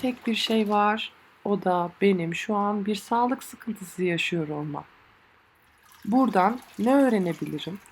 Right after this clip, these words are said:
ne görebilirim, kendime ne katabilirim, bununla ilgilenmem gerekiyor. Ben de bununla ilgilenmeye çalışıyorum. Elimdeki küçücük bir boğumun bile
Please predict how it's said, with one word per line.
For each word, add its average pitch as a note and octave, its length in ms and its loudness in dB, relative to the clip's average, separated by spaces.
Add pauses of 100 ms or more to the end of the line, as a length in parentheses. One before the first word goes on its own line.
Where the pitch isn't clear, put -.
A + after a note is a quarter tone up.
(320)
ne A#3+ 160 4
görebilirim, E3+ 720 -2 (400)
kendime A#3 460 2
ne B3 120 -2
katabilirim, E3 600 -6 (440)
bununla B3+ 360 4
ilgilenmem D3+ 720 -4
gerekiyor. D#3+ 460 -8 (600)
Ben B3 220 4
de A#3 100 2
bununla G#3 340 2
ilgilenmeye D3 600 -4
çalışıyorum. C#3+ 640 -8 (340)
Elimdeki B3+ 680 2 (280)
küçücük F3+ 580 -4
bir F#3+ 240 0
boğumun G#3 500 4
bile F#3 280 -4